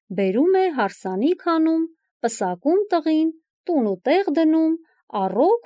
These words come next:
փառօգ ապրում են։ Նրանք հասան իրենց մուրազին,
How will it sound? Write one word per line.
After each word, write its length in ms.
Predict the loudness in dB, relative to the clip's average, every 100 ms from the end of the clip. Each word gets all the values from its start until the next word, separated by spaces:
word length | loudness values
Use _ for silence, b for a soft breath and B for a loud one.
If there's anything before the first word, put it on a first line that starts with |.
| -8
փառօգ 500 | -6 -4 -2 -2 -2
ապրում 460 | -4 -6 -8 -8
են։ 140 | -10 -14 -18 _ _ _ _ _ _ _ _
Նրանք 320 | -2 2 2 -2
հասան 380 | -6 -6 -6 -4
իրենց 360 | -4 -2 -2 -2
մուրազին, 580 | -2 -2 -2 -2 -2